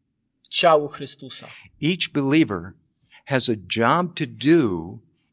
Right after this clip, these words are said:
Speaker 2: in the body of Christ.
Speaker 1: Każdy wierzący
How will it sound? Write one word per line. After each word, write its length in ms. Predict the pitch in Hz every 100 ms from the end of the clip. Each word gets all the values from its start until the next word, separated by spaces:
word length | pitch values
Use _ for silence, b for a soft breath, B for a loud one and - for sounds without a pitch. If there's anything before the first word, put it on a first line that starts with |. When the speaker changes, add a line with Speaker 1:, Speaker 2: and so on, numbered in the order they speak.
| _ _
Speaker 2:
in 240 | 160 180 170
the 60 |
body 340 | 104 92 98 120
of 100 | -
Christ. 540 | - 175 - - - -
Speaker 1:
Każdy 380 | 202 214 196 202
wierzący 840 | 190 170 196 165 - 131 117